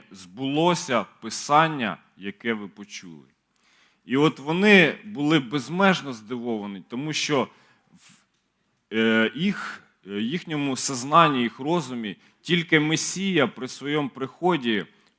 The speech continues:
повинен був виконати ці слова. І якщо сказати прямо, він говорить: «Сьогодні виконались ці слова». Написано, що реакція людей була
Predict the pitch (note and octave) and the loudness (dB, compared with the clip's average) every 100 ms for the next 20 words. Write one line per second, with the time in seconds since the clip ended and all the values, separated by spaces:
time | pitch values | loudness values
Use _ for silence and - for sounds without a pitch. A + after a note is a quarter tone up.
0 | _ _ A#2 B2 E3 D#3+ C#3+ A#2+ B2+ B2+ | _ _ -4 0 2 2 0 -2 -6 -6
1 | A2+ _ G2+ B2+ D#3 D3 B2 A#2 A#2 G#2+ | -8 _ -6 -2 0 0 0 -2 -6 -10
2 | G#2+ - A#2 A2 G2 D2 C2 _ _ _ | -12 -10 -8 -4 -2 -4 -6 _ _ _
3 | _ _ _ - - _ _ _ A#2+ B2 | _ _ _ -20 -20 _ _ _ 6 8
4 | B2+ B2+ A#2 - B2+ B2+ - E3 - C#3 | 10 8 6 2 -2 0 0 -2 -2 2
5 | D3+ D3+ D3 - D#3 F3+ F3 B2+ B2 C#3 | 4 4 2 0 6 6 6 2 0 -2
6 | C3+ C3+ C#3 C#3 C3 - C#3 C3 D#3+ C3 | -2 -2 2 2 2 -2 -6 0 2 2
7 | G#2+ G2+ A#2 A2 A2+ G#2 G2+ - - F2+ | 0 -6 -6 -6 -8 -8 -12 -14 -20 -20
8 | - F2 D#2 C#2 C2+ _ _ _ _ _ | -20 -20 -20 -20 _ _ _ _ _ _
9 | _ _ _ _ _ _ _ _ _ _ | _ _ _ _ _ _ _ _ _ _
10 | _ _ _ _ _ _ _ _ _ _ | _ _ _ _ _ _ _ _ _ _
11 | A#2 B2+ F#3+ G3+ F#3 E3 D3 - D3 C3+ | -2 2 4 4 2 0 0 0 2 2
12 | - A#2+ B2 D3+ F#3+ G#3+ - E3 C#3 B2+ | 0 -2 4 8 8 6 0 4 6 6
13 | A2 A#2 G#2+ G2+ G2 G#2 B2+ C#3+ C#3 C3+ | 2 2 4 2 -2 -4 4 6 8 4